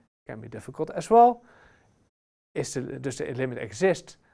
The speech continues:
Then the series converges and the sum of the series equals this limit S. And if the limit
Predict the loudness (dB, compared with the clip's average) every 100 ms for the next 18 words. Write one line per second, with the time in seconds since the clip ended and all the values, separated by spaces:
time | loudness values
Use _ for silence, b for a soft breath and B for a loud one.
0 | _ -2 2 2 0 -4 -4 -4 -6 -4
1 | 2 2 2 -4 -10 -12 -12 -6 -4 -4
2 | -6 -12 -12 -12 -10 -12 -12 -12 -12 -8
3 | -8 -8 -4 0 0 -4 _ b b -6
4 | -6 -4 -6 -6 -10 -16